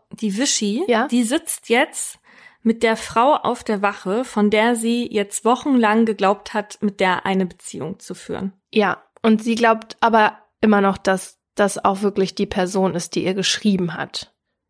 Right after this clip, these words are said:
Speaker 2: Nur mit einem anderen Namen.
Speaker 1: Sie glaubt nicht, dass das ein Identitätsdiebstahl ist?
Speaker 2: Genau.
Speaker 1: Oder was?
Speaker 2: Ja, das glaubt sie nicht, weil sie eben meint, dass sie die Stimme erkannt hat.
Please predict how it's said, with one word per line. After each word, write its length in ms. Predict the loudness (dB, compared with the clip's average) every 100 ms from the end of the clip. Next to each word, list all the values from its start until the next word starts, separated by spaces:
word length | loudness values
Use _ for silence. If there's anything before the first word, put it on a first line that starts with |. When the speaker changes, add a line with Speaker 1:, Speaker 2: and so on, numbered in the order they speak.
| _
Speaker 2:
Nur 140 | 0 2
mit 160 | 2
einem 160 | 0 0
anderen 340 | -2 -4 -4
Namen. 400 | -6 -8 -10 -18 _ _ _ -10
Speaker 1:
Sie 180 | -6 0
glaubt 400 | 4 2 2 0
nicht, 240 | 0 0
dass 140 | -2
das 180 | -2 0
ein 100 | -2
Identitätsdiebstahl 1500 | 0 2 2 0 -2 -2 -2 -6 -6 -8 -6 -2 0 0 0
ist? 520 | -4 -4 -6 -16 -18 -4
Speaker 2:
Genau. 300 | 2 4 2
Speaker 1:
Oder 120 | 0 -6
was? 240 | -12 -20 _
Speaker 2:
Ja, 320 | 0 2 2 0
das 200 | -4 0
glaubt 280 | 0 0
sie 100 | -4
nicht, 240 | -2 -2 0
weil 320 | 2 4 2
sie 320 | 2 0 2
eben 280 | 2 2 2
meint, 440 | 0 2 0 0
dass 180 | 0 0
sie 100 | 0
die 100 | -2
Stimme 360 | 0 2 2 0
erkannt 520 | -2 -2 -4 -4 -6
hat. 360 | -10 -10 -18